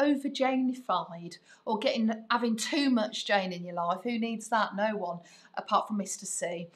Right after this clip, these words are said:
Um, essentially, and I think Matt and others will vouch for this who've accessed training in this way, it's that sense of you don't have to do it all at once.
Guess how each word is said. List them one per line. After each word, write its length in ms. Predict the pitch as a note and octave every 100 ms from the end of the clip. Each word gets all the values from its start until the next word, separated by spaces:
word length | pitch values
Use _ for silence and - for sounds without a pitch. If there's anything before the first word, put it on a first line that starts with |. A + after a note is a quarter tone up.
| - -
Um, 540 | - A#3 A3+ A#3 A#3 B3 - -
essentially, 1040 | C#4+ - F4+ F#4 F#4 - B3+ G#3+ F#3 F#3 - - - _ _ _
and 160 | - A#3
I 60 | A#3+
think 360 | - D4+ C4+ B3 - _ _
Matt 420 | A3+ A3+ C4 C4+ -
and 140 | A3+
others 320 | A#3+ A#3 A#3 -
will 200 | G#3+ -
vouch 380 | B3 C4 C#4+ -
for 120 | D#4
this 240 | C#4 -
who've 160 | - G#3 -
accessed 560 | C#4+ - - D4 - -
training 380 | C4+ A#3 A3
in 100 | G3+
this 260 | F#3 F3+ - -
way, 300 | F#3 F#3 F#3 - -
it's 260 | C4 C4 -
that 260 | C#4+ C4 B3 - _ _
sense 580 | - - D#4 F4+ - -
of 240 | G3 F#3+ - -
you 80 | -
don't 360 | C4+ C#4+ E4
have 160 | D4+ D#4
to 100 | -
do 120 | B3
it 20 |
all 140 | G3+ G3
at 100 | -
once. 480 | E3+ F#3 - -